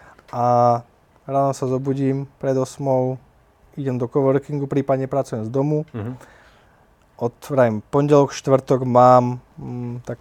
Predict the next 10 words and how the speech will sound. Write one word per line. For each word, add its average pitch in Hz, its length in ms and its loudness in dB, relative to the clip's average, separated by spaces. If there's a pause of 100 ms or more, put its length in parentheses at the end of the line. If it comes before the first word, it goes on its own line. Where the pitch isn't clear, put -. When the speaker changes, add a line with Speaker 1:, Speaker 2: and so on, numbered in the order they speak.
Speaker 1:
kvázi 127 320 0
produktívne 127 640 -2
dni. 151 400 0 (1000)
Piatok 127 440 2
mám 120 160 -2
taký, 123 160 -4
že 120 160 -2
mám 110 80 -2
pre 120 140 -2
seba, 127 420 0